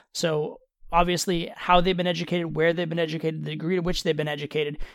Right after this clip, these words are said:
is what information they have been fed and chosen to feed themselves with over the years. And obviously, it's a lot easier if the package you're putting forward kind of goes along with what they already believe about the world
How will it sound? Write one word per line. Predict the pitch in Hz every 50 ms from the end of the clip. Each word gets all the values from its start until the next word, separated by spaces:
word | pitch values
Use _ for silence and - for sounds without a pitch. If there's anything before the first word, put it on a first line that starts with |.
| - _ _
is | 208 196 165 151
what | 143 151 170 196 220 - -
information | 196 196 190 - 185 180 170 165 165 160 - 175 160 156
they | 165 165
have | 143 160 156 143 147
been | 156 147 143
fed | - - 156 151 170 180 - -
and | 180 165 160
chosen | - - 180 190 185 165 175 185 165
to | - 151
feed | - - 175 170 156 160
themselves | 156 151 - - 208 208 196 160 160
with | 156 165 165 - - - - - - - - _ 180
over | 180 165 160 156
the | 160 175
years. | 185 185 165 165 170 156 - - -
And | 170 165 156 151 160 -
obviously, | - 170 170 165 175 170 170 - - 180 165 160 165 - -
it's | 170 160 -
a | 175
lot | 160 160 175 180 180 180 - -
easier | 190 180 185 170 156 175 165 160 160 - - - - _ _ _ _ _ _ _ _ _ - - - -
if | 180 175 147 - - - - 285 _ 262
the | 202 160 175 160 156 156 151 151 151 151 151 151 151 - - -
package | - 185 180 - - 196 175 151 170
you're | 165
putting | 151 - 180 170 170 160
forward | - - 165 156 156 180 190 196 196 - - - - - - - _ _ _ _ _ _ _ _ _ _ -
kind | - 180 180 175
of | 160 143 147 139
goes | - 170 170 170 180 175 180
along | 175 165 160 156 160 160 156 165 175 175 165
with | 165 160 - 170
what | 180 165 -
they | 165 165
already | 160 156 160 156 160 156
believe | 151 156 156 160 156
about | 156 156 151 147
the | - 156
world | 151 147 151 165 180 196